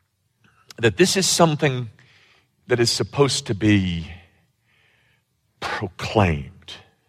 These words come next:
Just a few thoughts, uh, concerning the sacrament, and then we'll, we'll head right into it. But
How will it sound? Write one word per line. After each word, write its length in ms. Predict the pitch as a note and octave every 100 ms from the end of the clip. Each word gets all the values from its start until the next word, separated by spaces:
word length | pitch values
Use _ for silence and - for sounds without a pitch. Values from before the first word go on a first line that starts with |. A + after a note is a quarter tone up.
| _ _ _ _ _ _ _ -
Just 160 | -
a 40 | E3
few 160 | D#3+
thoughts, 580 | B2+ A#2 F#2 - - - -
uh, 180 | G2+ F#2 - -
concerning 380 | A#2+ A2 A#2 G2+
the 60 |
sacrament, 460 | F2+ G2 F#2 G2 E2+
and 100 | F2
then 120 | F2
we'll, 200 | E2+ D#2 - _ _ _ _ _ _ _
we'll 140 | F2+
head 200 | F2 F2
right 160 | D#2 D2+
into 260 | D2 -
it. 120 | D2
But 140 | D2